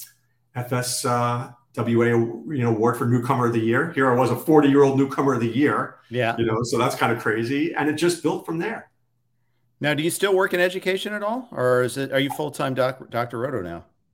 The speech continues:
Speaker 1: I, I, I live the dream. I do both jobs. So I
Speaker 2: Okay.
Speaker 1: still do, uh, college guidance,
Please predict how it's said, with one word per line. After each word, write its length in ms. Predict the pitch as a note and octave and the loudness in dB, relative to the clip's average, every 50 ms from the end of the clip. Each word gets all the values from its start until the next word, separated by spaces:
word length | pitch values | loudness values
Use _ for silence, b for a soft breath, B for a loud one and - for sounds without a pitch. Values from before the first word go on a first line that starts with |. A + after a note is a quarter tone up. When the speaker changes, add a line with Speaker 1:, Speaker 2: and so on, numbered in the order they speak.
| _ - | _ -6
Speaker 1:
I, 340 | - B2 A#2 B2 A#2+ A#2 A#2+ - | -2 0 0 0 0 -2 -2 -4
I, 420 | - C3 B2+ A#2+ C3+ C#3 D3 C3+ | -2 -2 -2 -2 -4 -4 -4 -2
I 20 | B2+ | 0
live 280 | B2+ B2+ C#3 C#3 B2+ | 2 4 4 2 2
the 80 | C#3 C3 | 0 -4
dream. 260 | G#2+ A#2+ B2 A#2+ A2+ | -4 -4 -2 -2 -2
I 100 | A2 G#2+ | -4 -4
do 160 | G#2 - A#2+ | -4 -4 -4
both 340 | A2 G#2 A#2 A2 G#2+ - - | -2 0 0 0 0 0 -4
jobs. 320 | - G2 D#2+ D#2 - - | -10 -12 -12 -12 -14 -14
So 200 | - - A#2 G#2+ | -12 -10 -10 -8
I 60 | G#2 G#2+ | -8 -8
Speaker 2:
Okay. 120 | G#2+ - | -8 -6
Speaker 1:
still 320 | - - B2+ B2 B2 B2 | -4 -4 -4 -4 -4 -6
do, 300 | A2+ A2+ A#2 A#2 A#2 A2+ | -6 -4 -2 -2 0 0
uh, 220 | A2 G2+ G#2+ G#2+ - | 0 -2 -4 -6 -8
college 400 | - - A#2 A2+ A2+ A2+ - - | -6 -4 -2 -2 -2 -4 -6 -6
guidance, 640 | - A2 G#2 G#2+ A2 D3+ F3+ F#3+ - - - b | -6 -4 -4 -4 -4 -6 -6 -8 -10 -12 -14 b